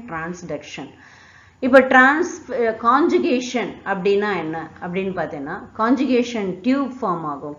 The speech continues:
Conjugation-னா, uh, F plus F minus, செக்ஸ் பிலி இருக்கு இல்லையா, அந்த, அந்த fimbriae, அந்த பிலி வச்சு தான் வந்து ரீப்ரொடக்ஷன் இருக்கும்.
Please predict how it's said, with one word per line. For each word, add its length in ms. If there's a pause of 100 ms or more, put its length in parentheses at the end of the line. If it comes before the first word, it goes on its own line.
Conjugation-னா, 760 (440)
uh, 160 (300)
F 40 (120)
plus 220 (300)
F 40 (120)
minus, 280 (100)
செக்ஸ் 220 (100)
பிலி 220 (100)
இருக்கு 220
இல்லையா, 240 (540)
அந்த, 140 (440)
அந்த 160 (180)
fimbriae, 480 (160)
அந்த 160 (220)
பிலி 200 (140)
வச்சு 240 (100)
தான் 240
வந்து 220 (440)
ரீப்ரொடக்ஷன் 640
இருக்கும். 300